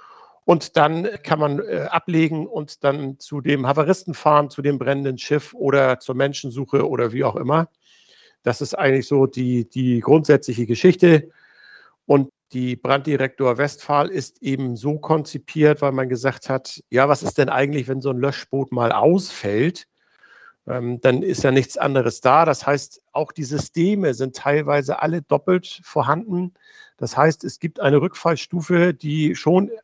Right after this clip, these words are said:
an Bord mit eingebaut ist. Also nur weil ein Diesel ausfällt, heißt das nicht, dass die Leistungsfähigkeit eingeschränkt ist. Nur weil eine Pumpe ausfällt, heißt es nicht, dass ich nicht trotzdem noch aus zwei Rohren Wasser geben kann.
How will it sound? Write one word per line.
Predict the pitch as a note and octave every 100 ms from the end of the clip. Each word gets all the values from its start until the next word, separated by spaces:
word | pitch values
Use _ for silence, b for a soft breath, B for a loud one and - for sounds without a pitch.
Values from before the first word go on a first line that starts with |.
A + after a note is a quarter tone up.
| _
an | C3+
Bord | C3 D#3+ F3+
mit | D3
eingebaut | C3 E3 E3+ C#3 A#2+ A#2
ist. | G2 G2
Also | B2 C3+
nur | D3 E3+
weil | D#3 D#3
ein | C#3 D#3
Diesel | C#3+ D#3+ D3 D3
ausfällt, | D#3 D#3+ - C#3+
heißt | C3 C#3+
das | C#3+ D3
nicht, | E3 D#3 B B _
dass | C#3
die | -
Leistungsfähigkeit | C#3+ D3 - C#3 - C#3+ - C3+ A#2+
eingeschränkt | D3 F3+ D#3+ - D3+ D3+
ist. | D3 C3+ B B B -
Nur | E3 F3
weil | D#3
eine | D#3 E3 D#3
Pumpe | - D#3+ C#3+
ausfällt, | C#3+ E3 - D#3 C#3
heißt | C#3+ -
es | C3
nicht, | D#3+ E3 D3+
dass | C3+
ich | B2
nicht | C#3 -
trotzdem | - - E3 D3+
noch | C3 -
aus | A#2+
zwei | - C#3+ D3
Rohren | B2+ C3+ B2
Wasser | C#3 D3+ C3+
geben | C3+ C3 B2
kann. | B2+ B2